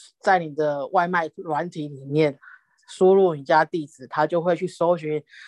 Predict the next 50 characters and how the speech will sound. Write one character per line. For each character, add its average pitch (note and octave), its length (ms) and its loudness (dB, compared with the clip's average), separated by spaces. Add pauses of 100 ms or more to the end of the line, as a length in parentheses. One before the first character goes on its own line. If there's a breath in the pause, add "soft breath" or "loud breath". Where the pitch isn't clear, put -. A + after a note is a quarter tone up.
(180 loud breath)
你 D#3+ 240 -4
家 G3 580 4
附 F#3 280 2
近 D#3+ 400 -2
有 C#3+ 160 -4
在 E3 240 6
外 E3 260 4
卖 E3 240 -6
的 C#3 160 -12
一 D3+ 80 -10
些， D3+ 500 -6 (160)
或 F3+ 120 0
者 C3+ 80 -8
是 E3 160 -8
外 E3+ 200 2
送 D#3+ 200 -6
的 C#3 120 -12
一 D3+ 80 -8
些 D3+ 220 -4
店 C#3+ 300 -6
家。 C3 280 -6 (380 soft breath)
你 E3 140 -4
只 D#3 160 -4
要 E3+ 180 6
去 F#3 200 -2
选 C#3 440 -4 (180)
你 E3 140 -6
想 E3 240 -2
要 F3+ 80 4
吃 - 160 -6
的 D#3 100 0
东 D3 220 -8
西， C#3+ 380 -12
你 G3 180 2
以 E3+ 80 0
前 C3 320 -6
可 C#3 160 -8
能 C3 100 -8
要 D#3+ 160 2
骑 - 280 -2
着 D#3 100 2
摩 C#3+ 160 -2
托 D#3+ 160 6
车， D3+ 340 -2 (320 soft breath)
甚 F#3+ 200 -2
至 F3+ 140 -6
要 F3+ 120 4
去 F#3 140 -4
排 C#3+ 260 -6
队， E3+ 360 0